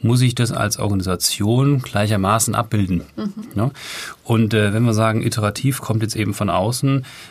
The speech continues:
Speaker 1: ist die Frage, wie bilde ich denn dieses iterative Arbeiten nicht nur in meiner Produktentwicklung ab, sondern das ganze System, die ganze Organisation
Speaker 2: Mhm.
Speaker 1: muss sich ja eigentlich auch nach diesem Muster ausrichten.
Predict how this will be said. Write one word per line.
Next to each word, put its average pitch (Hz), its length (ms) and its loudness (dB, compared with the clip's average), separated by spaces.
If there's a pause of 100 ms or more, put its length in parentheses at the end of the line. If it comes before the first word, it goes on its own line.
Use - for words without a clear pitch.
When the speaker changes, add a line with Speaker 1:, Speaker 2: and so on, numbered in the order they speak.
Speaker 1:
ist - 180 0
die 127 60 2
Frage, 113 380 0
wie 107 100 2
bilde 123 260 0
ich 127 120 -6
denn 113 240 0
dieses 123 260 2
iterative 120 800 -2
Arbeiten 123 640 0
nicht 127 320 2
nur 123 300 4
in 104 100 0
meiner 101 220 0
Produktentwicklung 143 800 -2
ab, 165 160 -4 (180)
sondern 113 260 0
das 107 120 -2
ganze 107 380 0 (220)
System, 139 520 0
die 98 80 0
ganze 95 260 0
Organisation 90 720 0 (400)
Speaker 2:
Mhm. 202 100 0
Speaker 1:
muss 107 100 4
sich 104 160 -2
ja 101 100 0
eigentlich 95 380 -2
auch 95 200 -2
nach 98 140 0
diesem 95 340 0
Muster 92 460 0 (340)
ausrichten. - 600 -6